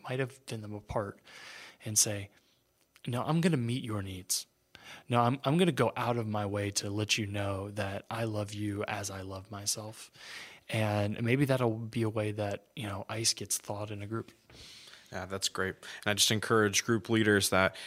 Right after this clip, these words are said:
Speaker 2: um, if you haven't watched or listened to the sermon yet, make sure you do that, 'cause Brian gives some even more examples of things that we're dealing with and points it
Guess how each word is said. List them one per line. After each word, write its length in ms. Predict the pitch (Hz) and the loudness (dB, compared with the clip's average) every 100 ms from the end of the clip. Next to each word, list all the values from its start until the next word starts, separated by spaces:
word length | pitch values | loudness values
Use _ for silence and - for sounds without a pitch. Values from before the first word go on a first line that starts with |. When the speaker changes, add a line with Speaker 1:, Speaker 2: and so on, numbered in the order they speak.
| - | -4
Speaker 2:
um, 260 | 95 92 87 | 0 2 0
if 120 | 98 110 | -2 2
you 120 | 101 | 4
haven't 340 | 107 107 101 | 6 6 6
watched 400 | 104 101 95 - | 6 6 6 2
or 80 | 101 | 4
listened 260 | 104 - 101 | 4 4 2
to 80 | |
the 80 | 98 | 4
sermon 320 | - 104 101 | 6 6 6
yet, 140 | 90 87 | 4 4
make 120 | 104 | 4
sure 140 | - | 6
you 100 | 104 | 4
do 200 | 92 101 | 2 2
that, 200 | 95 85 | 4 2
'cause 120 | 98 95 | 0 -2
Brian 320 | 110 101 101 | 0 0 0
gives 180 | 101 - | 0 -2
some 180 | 95 | -2
even 300 | 82 92 90 - - - | -4 -4 -6 -8 -16 -6
more 280 | 104 101 101 | 2 6 6
examples 800 | 90 92 92 95 92 95 90 - | 4 2 4 4 4 2 0 2
of 240 | 92 87 | 2 2
things 340 | - - 104 95 | -2 -4 -2 0
that 60 | 92 | 0
we're 120 | 90 | 0
dealing 340 | 104 101 98 | 2 2 4
with 220 | 98 95 | 2 2
and 100 | 92 | 0
points 300 | - 101 90 | -2 -2 0
it 100 | 90 | -2